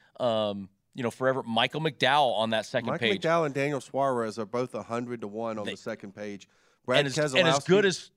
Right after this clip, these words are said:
Speaker 1: the Trackhouse team has been running, that right there is a huge number.
Speaker 2: Bra-, uh, Bubba Wallace, three hundred to one. Ricky Stenhouse Junior, two hundred to one. I mean,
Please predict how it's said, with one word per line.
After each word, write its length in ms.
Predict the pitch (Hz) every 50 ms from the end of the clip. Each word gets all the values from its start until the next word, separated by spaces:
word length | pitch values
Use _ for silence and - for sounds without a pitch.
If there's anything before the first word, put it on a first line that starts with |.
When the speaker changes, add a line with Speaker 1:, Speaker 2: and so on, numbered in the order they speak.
| _
Speaker 1:
the 100 | - 151
Trackhouse 500 | - - - 196 190 190 - 151 147 139
team 160 | - - 185
has 100 | 165 139
been 140 | 120 156 143
running, 320 | 147 175 180 156 123 110 - _ _ _ _ _ -
that 280 | 104 135 160 156 - -
right 200 | 135 131 127 -
there 200 | 147 143 135 123
is 100 | 104 101
a 100 | 101 92 _
huge 560 | - - - 170 180 185 175 147 131 110 98
number. 300 | 110 113 104 95 - - _ _ _ - -
Speaker 2:
Bra-, 220 | 117 98 117 120 131
uh, 180 | 135 131 123
Bubba 380 | 107 95 135 151 226 233 202 131
Wallace, 380 | 123 139 156 139 208 - - _
three 220 | - 135 175 233 190
hundred 380 | 143 147 147 135 113 101 87
to 60 | 92
one. 380 | 92 90 101 135 151 110 82 67 _ _ _
Ricky 260 | - 151 185 - 233
Stenhouse 440 | 185 - - 185 175 156 151 151 -
Junior, 360 | - - 143 165 160 131 98
two 280 | - - - - 240 208
hundred 260 | 160 139 135 117 110 104
to 40 |
one. 200 | 110 110 107 110
I 20 | 127
mean, 160 | 165 175 -